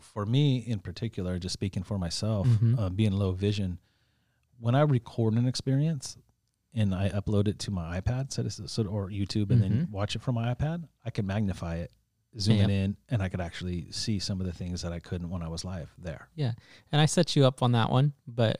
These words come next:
Speaker 2: you know, it, it's, it's, it's a fact. You know, that's questions that people are gonna ask us. Why do you do that?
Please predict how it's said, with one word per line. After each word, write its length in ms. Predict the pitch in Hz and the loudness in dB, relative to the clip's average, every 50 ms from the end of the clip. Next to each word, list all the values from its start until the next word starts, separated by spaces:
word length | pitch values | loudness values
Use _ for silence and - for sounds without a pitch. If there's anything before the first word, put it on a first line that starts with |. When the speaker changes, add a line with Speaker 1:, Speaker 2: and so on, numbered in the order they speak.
| _ - | _ 2
Speaker 2:
you 140 | 143 131 | 4 6
know, 140 | 120 117 113 - | 6 6 6 6
it, 240 | - 127 127 131 - | 4 4 2 2 2
it's, 220 | 127 127 - - - | 0 0 0 0 0
it's, 320 | 127 123 - - - - - | 0 0 -2 -4 -20 -8 -4
it's 260 | - 120 - - - | -2 -2 -2 -2 -8
a 40 | 120 | -8
fact. 360 | - - - 123 127 - - | -6 0 2 2 2 2 0
You 80 | - 123 | 0 2
know, 80 | 117 117 | 4 4
that's 180 | 120 117 - - | 4 2 0 0
questions 440 | - - 131 117 - - 123 117 | 0 2 2 2 4 2 2 2
that 120 | 120 113 - | 2 2 2
people 220 | 120 120 - 117 110 | 0 0 2 2 2
are 20 | |
gonna 140 | 113 113 113 | 2 2 2
ask 300 | 110 110 120 120 - - | 2 0 0 -2 -2 -2
us. 120 | 120 113 117 | -4 -2 0
Why 140 | 120 113 | 2 2
do 60 | 113 113 | 2 2
you 80 | 113 | 0
do 160 | 110 123 143 | 0 0 0
that? 160 | 131 101 - | 0 -2 -4